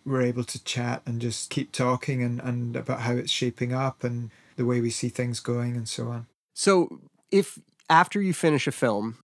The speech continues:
Speaker 2: you get a phone call from the dialogue editor or the post supervisor saying you did a great job, is that something really rare? Or saying anything really? Like, is it, like, do you find that once you've finished and deliver your tracks,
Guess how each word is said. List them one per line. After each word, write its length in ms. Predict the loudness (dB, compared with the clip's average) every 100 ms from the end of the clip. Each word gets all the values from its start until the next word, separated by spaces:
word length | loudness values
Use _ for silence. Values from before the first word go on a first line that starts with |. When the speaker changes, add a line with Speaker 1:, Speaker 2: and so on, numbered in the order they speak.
| _ 2
Speaker 2:
you 140 | 4
get 160 | 6 4
a 20 |
phone 300 | 4 2 2
call 280 | 2 0 0
from 460 | 0 0 0 -4
the 80 | -6
dialogue 440 | -2 0 0 -2 -4
editor 400 | -4 -4 -2 -4
or 60 |
the 100 | -6
post 320 | -4 -4 -2
supervisor 640 | -4 -4 -4 -4 -6 -8 -10 _ -6
saying 580 | 2 4 4 0 -2 -2
you 120 | 2
did 140 | 4
a 60 | 4
great 240 | 4 2
job, 460 | 4 2 2 0 -6 -16 _ _ _
is 140 | 0 2
that 140 | 2
something 380 | 4 4 2 0
really 440 | -4 4 6 6
rare? 300 | 4 2 4
Or 200 | 4 4
saying 300 | 2 4 4
anything 340 | 4 4 2 -4
really? 160 | -4
Like, 160 | 0 2
is 120 | 6
it, 200 | 4 4
like, 160 | 0 2
do 80 | 4
you 120 | 4
find 380 | 6 6 6 6
that 200 | 4 6
once 260 | 4 4
you've 180 | 2 2
finished 340 | 4 4 4 0
and 100 | 0
deliver 320 | 2 2 4
your 160 | 2
tracks, 580 | 0 0 0 0 -4 -8